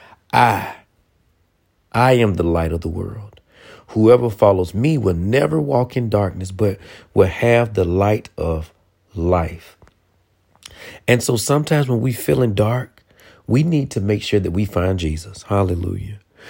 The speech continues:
When we feeling lonely, when we're feeling depressed, when I'm, I'm, when we don't want to get out of the bed, when our mind is running crazy because of what is going on, or even if it, it's a good thing you got a job, but sometimes your job is stressful and,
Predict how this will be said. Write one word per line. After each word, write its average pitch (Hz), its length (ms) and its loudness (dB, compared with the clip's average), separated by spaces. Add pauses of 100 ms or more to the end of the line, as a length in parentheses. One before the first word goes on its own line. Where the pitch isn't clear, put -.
(160)
When 101 140 4
we 143 160 4
feeling 120 480 0
lonely, 104 340 0
when 87 160 -4
we're 120 120 2
feeling 123 360 -2
depressed, 101 540 2
when 98 140 0
I'm, 113 260 -2
I'm, - 160 -6 (460)
when 113 240 4
we 143 140 2
don't 143 260 -2
want - 240 -6
to 107 100 -4
get 104 300 0
out 104 160 0
of 101 80 -2
the 101 60 -2
bed, 95 440 0 (600)
when 107 160 2
our 123 180 4
mind 120 540 2
is 101 120 0
running 104 640 0
crazy 113 640 2
because 101 480 0 (300)
of 92 160 0
what 104 240 6
is 104 100 2
going 101 300 4
on, 98 240 2
or 85 180 -2
even 123 340 2
if 110 240 2 (540)
it, - 140 -8
it's 78 200 -2
a 85 60 0
good 110 260 4
thing 107 160 4
you 101 80 2
got 95 160 6
a 90 60 -2
job, 98 380 2
but - 120 -4
sometimes 120 560 -2
your 95 120 -2
job 110 340 2
is 98 120 -2
stressful 110 520 0
and, 90 180 -2